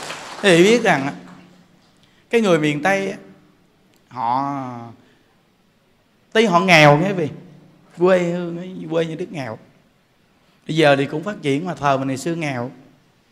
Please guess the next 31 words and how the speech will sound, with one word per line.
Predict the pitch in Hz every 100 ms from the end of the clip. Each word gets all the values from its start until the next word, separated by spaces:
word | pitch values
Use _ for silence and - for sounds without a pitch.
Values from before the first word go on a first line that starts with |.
| _ _ _ _ _
Họ | - 180
nghèo | 196 180 175
nhưng | 185 208
mà |
họ | 165
chịu | 160 165
chơi | 190 190
lắm. | 202 - - _ _ _ _ _ _ - - - - - - -
Vì | 160
tìm | 175 156
hiểu | 156
thử | 180 160 208
vì | 160
sẽ | 175
biết | 196 208
à. | 131 - - _ _ _ _ _ -
Tại | 165
vì | 180 175
sao | 196 190
họ | 151
nghèo | 180 165 156
biết | 196
không? | 185
Tại | 160
vì | 160
họ | 143 156
chịu | 147 160
chơi, | 196 196
họ | 165
mới | 170 214
nghèo. | 156